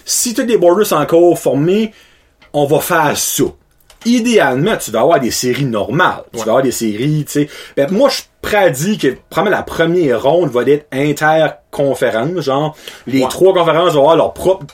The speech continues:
Speaker 1: genre, quatre meilleures équipes, quelque chose de même.
Speaker 2: Mhm.
Speaker 1: Après ça, ça va merger. Euh, ça va-tu arriver ? On ne sait pas, parce que là, tu sais, si, si, il y a la quarantaine qui embarque là-dedans.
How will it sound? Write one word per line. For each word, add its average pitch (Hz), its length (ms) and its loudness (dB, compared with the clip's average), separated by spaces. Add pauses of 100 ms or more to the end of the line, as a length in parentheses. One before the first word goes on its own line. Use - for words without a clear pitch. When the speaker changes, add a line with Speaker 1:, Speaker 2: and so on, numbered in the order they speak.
(280)
Speaker 1:
genre, 143 440 -2
quatre - 260 -6
meilleures 147 420 2
équipes, 151 280 -2
quelque - 140 -14
chose 170 140 2
de 131 80 0
même. 147 300 -2
Speaker 2:
Mhm. 127 100 -10 (380)
Speaker 1:
Après 160 260 -2
ça, 160 80 -4
ça 160 80 2
va 139 100 2
merger. 117 420 -4 (420)
Euh, 117 340 0
ça 127 220 -2
va-tu 120 240 0
arriver ? 127 440 -2
On 113 120 -4
ne 107 80 -4
sait 101 140 -6
pas, 196 100 0
parce - 160 -4
que 120 80 -2
là, 147 100 2
tu 147 80 -8
sais, 165 80 -8
si, 117 380 -8
si, - 480 -10
il - 20 -10
y 120 60 -2
a - 20 -2
la 113 60 -2
quarantaine 170 500 0
qui 131 80 0
embarque 127 240 -2
là-dedans. 110 320 -4